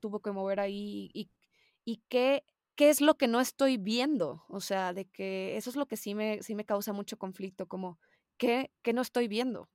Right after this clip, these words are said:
O sea, ¿qué es lo que está más allá que no, no, no estoy descifrando, que vaya, va más allá de mí?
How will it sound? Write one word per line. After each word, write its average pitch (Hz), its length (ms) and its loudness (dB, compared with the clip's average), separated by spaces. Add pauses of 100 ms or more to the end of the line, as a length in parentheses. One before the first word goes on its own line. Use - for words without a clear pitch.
O 196 140 -12
sea, 190 180 -10
¿qué 208 180 -6
es 214 100 -4
lo 226 140 -4
que 190 260 -6
está 196 220 -8
más 208 200 -4
allá 196 280 0
que 196 140 -10
no, 190 300 -6
no, 190 140 -6
no 190 120 -6
estoy 196 500 -4 (440)
descifrando, 202 640 -2
que 196 120 -6
vaya, 196 300 0 (160)
va 208 120 8
más 208 200 0
allá 196 180 0
de 190 100 -2
mí? 196 320 -6